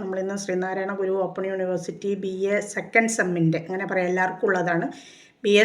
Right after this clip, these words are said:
സെക്കൻഡ് സെമ്മിൻ്റെ എല്ലാവർക്കും, മീൻസ് അത് സെലക്ട് ചെയ്തവർക്കൊക്കെ, ഇല്ല, നമ്മുടെ ഇലക്ടീവ് പേപ്പറാണ് കേട്ടോ. പ്രായോഗിക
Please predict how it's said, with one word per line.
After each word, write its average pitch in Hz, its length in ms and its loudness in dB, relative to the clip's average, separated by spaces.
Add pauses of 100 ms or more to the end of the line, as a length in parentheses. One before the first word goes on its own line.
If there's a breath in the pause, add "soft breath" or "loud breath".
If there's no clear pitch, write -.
സെക്കൻഡ് 185 340 -2
സെമ്മിൻ്റെ 180 300 0
എല്ലാവർക്കും, 185 380 0
മീൻസ് 220 340 -6
അത് 233 100 0 (240)
സെലക്ട് 226 300 2
ചെയ്തവർക്കൊക്കെ, 180 640 4
ഇല്ല, 180 140 0
നമ്മുടെ 202 220 0
ഇലക്ടീവ് 208 360 0
പേപ്പറാണ് 202 460 0
കേട്ടോ. 170 160 -2 (500 loud breath)
പ്രായോഗിക 214 720 4